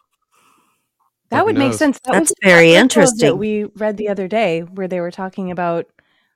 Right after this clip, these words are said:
Speaker 1: launching that, it was a spacecraft.
Speaker 2: The Artemis
Speaker 1: I
Speaker 2: launch?
Speaker 1: think so. And they were like, "Oh, we'll just use the water that's on the moon. Hopefully there's some there, and that will fuel the
Speaker 2: And that
Speaker 1: craft." And
Speaker 2: statement
Speaker 1: we're like,
Speaker 2: itself,
Speaker 1: "What?" <laughs>
Speaker 2: hopefully,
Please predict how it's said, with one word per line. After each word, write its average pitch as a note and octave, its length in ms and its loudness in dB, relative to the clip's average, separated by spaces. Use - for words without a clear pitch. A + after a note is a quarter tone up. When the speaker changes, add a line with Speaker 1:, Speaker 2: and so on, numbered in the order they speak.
Speaker 1:
launching G#3+ 480 -4
that, F#3 320 -6
it G#3 80 -10
was G3+ 140 -8
a G3 80 -10
spacecraft. - 680 -12
Speaker 2:
The - 80 -10
Artemis G#2+ 520 -10
Speaker 1:
I - 20 -14
Speaker 2:
launch? D#3+ 260 -8
Speaker 1:
think E4+ 180 -2
so. F#3+ 220 -2
And G3+ 120 -2
they G#3 100 0
were G#3 100 0
like, G#3 220 -2
"Oh, F4 140 0
we'll C#4+ 160 -2
just D4+ 240 -6
use A#3 180 -2
the G#3+ 120 -2
water G#3+ 300 0
that's G3 200 -10
on G#3+ 160 -2
the F#3+ 60 -4
moon. F3+ 440 -6
Hopefully A3+ 380 0
there's G3+ 220 -4
some G3 280 -4
there, F3 400 -2
and G3+ 160 -4
that F#3 180 0
will F#3 180 -8
fuel G#3 400 0
the - 100 -6
Speaker 2:
And - 80 -6
that C#3+ 140 0
Speaker 1:
craft." G#3+ 160 4
And F#3+ 60 -2
Speaker 2:
statement G#3 220 2
Speaker 1:
we're B3 80 4
like, A#3+ 180 2
Speaker 2:
itself, D#3 280 0
Speaker 1:
"What?" - 140 2
<laughs> - 160 -20
Speaker 2:
hopefully, A3 540 0